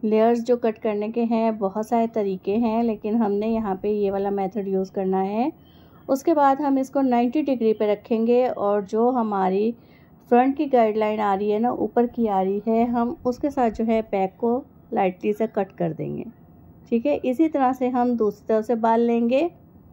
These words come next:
उसको भी हम स्ट्रेट नाइंटी डिग्री पे लेके आएंगे और यहाँ पे लाने के बाद हम फ्रंट के बालों को as a guideline,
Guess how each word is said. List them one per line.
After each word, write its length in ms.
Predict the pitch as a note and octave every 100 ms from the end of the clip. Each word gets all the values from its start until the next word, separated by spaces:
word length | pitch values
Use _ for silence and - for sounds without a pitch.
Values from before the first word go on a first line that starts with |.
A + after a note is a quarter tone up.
| - - - - -
उसको 280 | C4 - D4
भी 140 | C#4+
हम 280 | C4+ C4 C4
स्ट्रेट 420 | A#3 - A3+ A3+
नाइंटी 320 | A3 G3+ G3 G3
डिग्री 300 | G#3 G3+ A3
पे 120 | B3
लेके 300 | B3 B3 B3+
आएंगे 460 | A#3+ B3 B3+ D4 F4 - - - - - - - - - - - - - - - - - - - - - - - - - - - - - - - - - - - - - - - - - - - -
और 140 | G3+
यहाँ 300 | G#3 G#3+ B3
पे 120 | B3
लाने 300 | C4+ A#3 G#3+
के 140 | G#3+ A3
बाद 460 | G3+ G3+ G3+ A3+
हम 120 | B3+ A3+
फ्रंट 360 | - G#3 G#3
के 100 | A#3
बालों 420 | G3+ G3 F#3 F#3+
को 360 | F#3 G3+ G#3+ A#3
as 220 | - G3
a 80 | G3
guideline, 680 | F#3 F#3 F3+ G3 G3+ A3 B3+